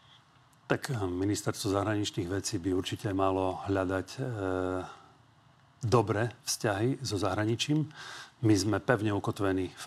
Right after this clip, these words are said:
Európskej únie, únii, sme pevne ukotvení v nato a vzhľadom na to, že koľko vojnových konfliktov zúri a jeden aj hneď vedľa nás, tak Ministerstvo zahraničných vecí by malo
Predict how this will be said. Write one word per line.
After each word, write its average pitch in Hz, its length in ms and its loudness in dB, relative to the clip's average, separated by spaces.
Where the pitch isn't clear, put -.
Európskej 110 480 4
únie, 143 320 4
únii, 151 400 6
sme 113 160 2
pevne 107 240 4
ukotvení 101 480 0
v 98 80 2
nato 117 400 4
a 110 240 4
vzhľadom 113 360 4
na 110 120 4
to, 110 160 0
že 98 160 2
koľko 113 400 4
vojnových 104 480 2
konfliktov 104 800 2
zúri 110 480 6
a 98 240 -2
jeden 101 400 0
aj 101 320 0
hneď 104 160 2
vedľa 104 320 2
nás, 110 240 2
tak 104 160 -2
Ministerstvo 101 640 -2
zahraničných 98 560 -2
vecí 98 240 -4
by 98 160 -4
malo 95 480 0